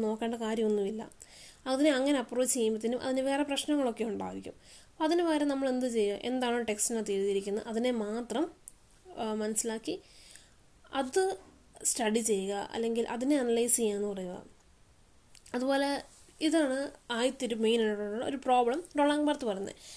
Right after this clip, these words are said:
പിന്നെ രണ്ടാമത്തെ ഒരു പ്രോബ്ലം പറയുന്നത് ഒരു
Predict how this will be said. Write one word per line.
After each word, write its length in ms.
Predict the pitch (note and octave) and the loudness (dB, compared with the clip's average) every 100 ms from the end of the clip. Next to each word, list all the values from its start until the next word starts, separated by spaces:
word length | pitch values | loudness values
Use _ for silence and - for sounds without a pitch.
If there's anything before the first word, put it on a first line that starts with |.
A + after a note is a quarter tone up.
| - | -8
പിന്നെ 120 | - F4+ | 2 4
രണ്ടാമത്തെ 360 | D#4+ E4 E4+ D#4+ | 4 4 2 0
ഒരു 100 | C4+ | 0
പ്രോബ്ലം 300 | C4 B3 B3+ | 2 2 2
പറയുന്നത് 440 | A#3 A3 A3 G3 - - - - - - - - - - - - - - - - E4+ | 0 0 0 -2 -6 -10 -20 -20 -20 -20 -20 -20 -20 -20 -20 -20 -20 -20 -20 -4 4
ഒരു 180 | F#4 | 8